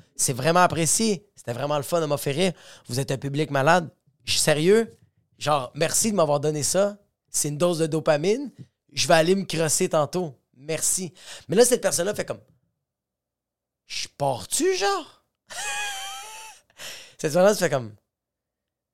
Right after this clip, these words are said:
Comment je fais pour passer à autre chose ? » Comme, je, genre, je vais le voir juste pour ça. Ben oui ! Tu peux venir me voir juste pour ça!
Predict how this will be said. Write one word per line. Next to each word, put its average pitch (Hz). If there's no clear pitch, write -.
Comment 175
je 190
fais 262
pour 190
passer 139
à 147
autre 120
chose ? » 180
Comme, 104
je, -
genre, 135
je 113
vais 185
le 202
voir 175
juste 131
pour 127
ça. 220
Ben 330
oui ! 370
Tu -
peux 349
venir 339
me 349
voir 339
juste 294
pour 302
ça! 339